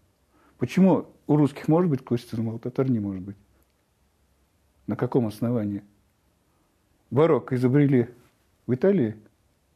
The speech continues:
Это тоже не русский стиль. Почему говорят русское барокко тогда? Потому что они как-то там его интерпретировали немножко по-своему. Получилось русское барокко.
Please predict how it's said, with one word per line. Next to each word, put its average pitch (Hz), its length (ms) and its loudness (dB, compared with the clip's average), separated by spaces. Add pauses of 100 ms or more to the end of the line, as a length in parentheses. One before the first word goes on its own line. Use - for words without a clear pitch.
(680)
Это 101 120 -6
тоже 139 220 0
не 151 80 4
русский 151 300 -6
стиль. - 360 -12
Почему 160 220 0
говорят 120 260 0
русское 123 300 -2
барокко 127 400 -2
тогда? 131 220 -8 (1200)
Потому 135 180 -2
что 135 140 -2
они 123 100 2
как-то 127 320 -4
там 120 200 -2
его 120 180 0
интерпретировали 151 760 0
немножко 120 420 -4
по-своему. 107 460 -8 (380)
Получилось 185 400 -2
русское 113 320 -6
барокко. 107 400 -8